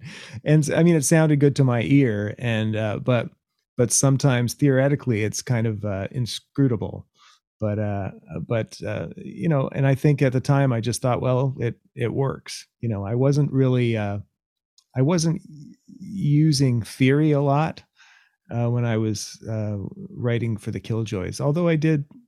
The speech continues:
uh, sometimes I learned a lot from, uh, Mohawk College, actually, a lot of jazz harmony,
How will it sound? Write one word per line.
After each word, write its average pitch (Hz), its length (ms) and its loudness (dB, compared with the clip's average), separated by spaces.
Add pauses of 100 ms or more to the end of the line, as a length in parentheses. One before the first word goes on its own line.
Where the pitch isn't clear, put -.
(120)
uh, 127 180 -4
sometimes 151 640 2
I 135 80 2
learned 175 260 2
a 170 40 2
lot 160 260 2
from, 120 300 0
uh, 110 260 0 (500)
Mohawk 123 320 2
College, 101 420 -4
actually, 98 300 -8
a 101 60 -4
lot 107 180 -2
of 101 100 -6
jazz 104 300 -4
harmony, 131 500 2